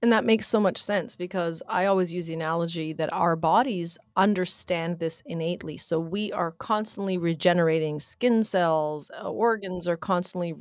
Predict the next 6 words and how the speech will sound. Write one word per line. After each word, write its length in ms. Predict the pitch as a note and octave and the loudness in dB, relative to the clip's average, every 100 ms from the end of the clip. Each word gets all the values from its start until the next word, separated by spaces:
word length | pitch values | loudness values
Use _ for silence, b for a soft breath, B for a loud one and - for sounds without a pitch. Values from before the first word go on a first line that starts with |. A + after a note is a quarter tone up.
| - - | -14 -10
you 80 | F3 | -8
know, 140 | D#3+ | -8
producing 680 | - E3 E3+ E3+ - E3+ E3 B B B B | -8 -6 -4 -4 -2 -2 -4 B B B B
new 300 | F#3 G3 F#3+ | 4 6 6
cells. 580 | F#3+ F#3+ D#3+ D#3 D3+ - b b b - | 4 4 4 4 0 -4 b b b -2
And 440 | G#3 G3 F#3+ F#3 | 2 4 2 -2